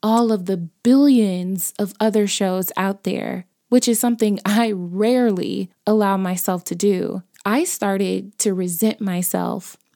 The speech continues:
and be disappointed in me for all the things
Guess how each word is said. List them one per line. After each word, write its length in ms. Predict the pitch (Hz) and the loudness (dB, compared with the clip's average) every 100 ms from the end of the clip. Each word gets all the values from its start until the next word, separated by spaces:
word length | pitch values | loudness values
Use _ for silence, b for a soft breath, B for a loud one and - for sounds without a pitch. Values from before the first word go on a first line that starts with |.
| - | 0
and 160 | 226 | 2
be 160 | 226 247 | 2 2
disappointed 1120 | 220 233 214 - - 294 269 208 180 175 190 _ - | 0 -2 -4 -4 -2 -2 0 -2 -4 -6 -8 _ -4
in 220 | 240 233 | 2 4
me 500 | 247 254 202 202 185 _ _ _ _ | 6 4 2 -4 -8 _ _ _ _
for 220 | - 240 - | 0 0 0
all 240 | 226 226 240 | 0 2 0
the 100 | 254 | -2
things 640 | - 220 208 196 190 | -2 -2 -2 -4 -6